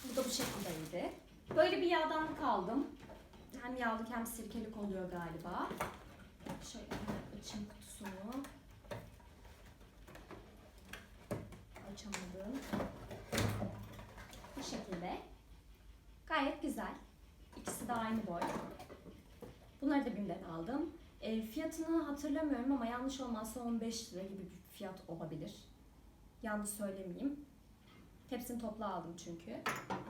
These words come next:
Bunlar bu şekildeydi. Bir de benim kahvaltı takımımın, e, onu size ikinci partta göstereceğim.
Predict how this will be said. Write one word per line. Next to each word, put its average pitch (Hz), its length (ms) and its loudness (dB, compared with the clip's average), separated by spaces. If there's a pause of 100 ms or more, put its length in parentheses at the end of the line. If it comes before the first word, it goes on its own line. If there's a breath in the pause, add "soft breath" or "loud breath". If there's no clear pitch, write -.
(140)
Bunlar 254 220 0
bu - 40 -4
şekildeydi. 165 800 -2 (320)
Bir 285 60 0
de 339 80 2
benim 339 220 2
kahvaltı 285 560 8
takımımın, 269 580 4 (200)
e, 220 140 6
onu 254 220 4
size 262 300 2
ikinci 247 420 4
partta 208 280 2
göstereceğim. 226 680 2